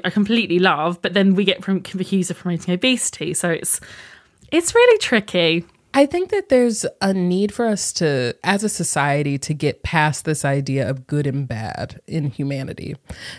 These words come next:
Speaker 2: That, like, what if there's just no metric for what it means to be human? What if at some point in your life you will experience a high weight?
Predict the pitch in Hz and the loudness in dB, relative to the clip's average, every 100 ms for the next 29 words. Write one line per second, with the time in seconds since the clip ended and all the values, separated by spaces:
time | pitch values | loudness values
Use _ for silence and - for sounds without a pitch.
0 | - 175 160 170 160 151 - - 165 180 | 2 4 4 4 4 2 -2 -6 -2 4
1 | 233 285 294 240 220 - 170 - 151 151 | 6 6 6 6 6 4 0 2 2 2
2 | 147 147 147 143 135 127 - - 135 - | 4 4 2 0 0 -2 -4 -8 -8 -10
3 | - 143 131 123 147 139 131 147 135 - | -8 -2 -2 -2 -2 -2 -2 -4 -4 -4
4 | 135 131 - 82 - - - - - - | -6 -6 -8 -10 -10 -12 -12 -18 -12 2
5 | 190 254 247 180 - - _ _ - - | 6 6 4 2 0 -8 _ _ -4 2
6 | 208 220 214 226 208 175 160 160 147 131 | 4 4 4 2 2 2 2 2 2 2
7 | 131 - 147 143 131 135 - - 143 135 | 2 0 0 2 0 -2 -4 -4 -2 -2
8 | 127 113 - - - - - - - _ | -2 -4 -4 -6 -6 -12 -20 -20 -20 _
9 | - - 170 208 220 226 233 - | -4 2 2 2 2 0 -2 -8